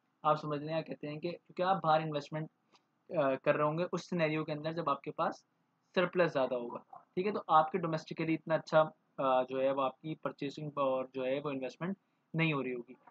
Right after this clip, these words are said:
लेकिन अगर दूसरी तरफ देखें तो करंट सरप्लस इस तरीके से भी बेहतर होता है कि आपके मुल्क के लिए, जैसे हमारे पाकिस्तान की बात की जाए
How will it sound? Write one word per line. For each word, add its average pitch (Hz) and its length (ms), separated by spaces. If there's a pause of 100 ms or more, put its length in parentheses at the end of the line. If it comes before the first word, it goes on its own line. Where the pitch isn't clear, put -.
(160)
लेकिन 147 220
अगर 196 160
दूसरी 170 180
तरफ 208 240
देखें 185 240
तो 190 80
करंट 175 280
सरप्लस 170 400
इस 170 140
तरीके 151 300
से 185 80
भी 185 60
बेहतर 151 300
होता 156 220
है 160 120
कि - 100 (120)
आपके 165 520
मुल्क 156 240
के - 120
लिए, 139 120
जैसे 139 140
हमारे 139 280
पाकिस्तान 143 440
की 139 80
बात 131 140
की - 200
जाए 139 120